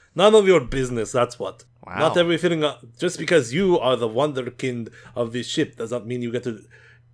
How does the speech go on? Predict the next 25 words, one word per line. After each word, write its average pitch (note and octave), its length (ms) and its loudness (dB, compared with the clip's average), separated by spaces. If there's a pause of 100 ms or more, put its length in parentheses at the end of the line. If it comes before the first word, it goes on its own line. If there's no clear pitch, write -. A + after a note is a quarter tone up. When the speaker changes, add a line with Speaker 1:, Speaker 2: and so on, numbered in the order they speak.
(240)
Speaker 1:
poke - 240 0
into C3+ 240 -4
everyone C#3 320 0
else's C3+ 280 -2
business. A2+ 580 -8 (220)
Speaker 2:
That's D3 240 -10
all E3+ 180 -2
I F3 100 -2
ever B3 240 -2
do. G2 400 -12 (560)
I E3 100 -2
did G3 160 2
that A3+ 160 8
when G#3+ 140 6
I G#3 100 8
was G3 100 2
on G#3 140 -2
probation. G3+ 760 -2
Speaker 1:
<laughs> - 240 -20
He C#3+ 160 -6
just B2 180 -6
shuts - 220 2
the A2 140 -8
door. A#2 460 -2
<laughs> - 60 -20